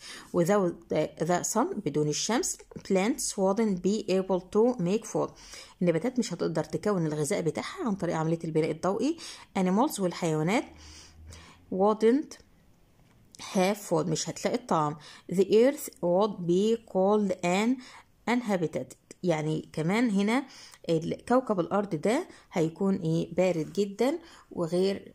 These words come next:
إيه؟ وغير صالح للسكن. بعد كده that is why، ولهذا السبب. عندي بعد كده بيقول that is why، ولهذا السبب there is a great interest in solar energy، بيكون فيه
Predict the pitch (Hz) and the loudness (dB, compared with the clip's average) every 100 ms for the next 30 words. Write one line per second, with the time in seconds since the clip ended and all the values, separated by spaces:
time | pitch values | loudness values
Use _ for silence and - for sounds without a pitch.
0 | - 151 156 - 160 147 160 170 208 220 | -8 -4 -2 -4 -8 -2 0 2 0 -4
1 | - - - 170 170 185 185 165 170 - | -16 -8 -2 0 0 -2 -4 -4 -2 0
2 | 185 - 156 151 143 - - - - - | -2 -2 -4 -6 -8 -12 -20 -20 -20 -20
3 | - _ - 349 285 262 311 330 180 220 | -20 _ 0 0 2 2 2 -2 -2 -2
4 | 247 - 226 - - 170 175 277 175 156 | -2 0 0 0 -4 0 0 0 -2 -2
5 | 147 165 160 151 - 190 294 - - - | -2 -2 -2 -6 -4 -4 -4 -6 -18 -18
6 | - - - - - - - - - - | -20 -20 -20 -20 -20 -20 -20 -20 -14 -4
7 | 233 196 175 160 202 233 170 185 170 214 | -2 0 0 0 2 2 4 2 0 0
8 | 262 - - - 170 175 - 160 247 277 | -2 -6 -20 -8 -2 -2 -2 0 2 2
9 | 151 156 185 165 - 226 302 - 170 180 | 0 0 -2 -2 -2 -2 -2 -2 0 2
10 | 214 254 269 180 156 160 220 269 - 208 | 4 2 0 -6 0 2 2 0 0 0
11 | 233 180 170 285 - - 240 254 - 208 | 2 4 4 2 -2 0 0 0 0 2
12 | 262 - 160 160 139 - 143 160 - 262 | 0 0 -2 0 -2 -6 -4 -4 0 2
13 | 254 277 | 2 -2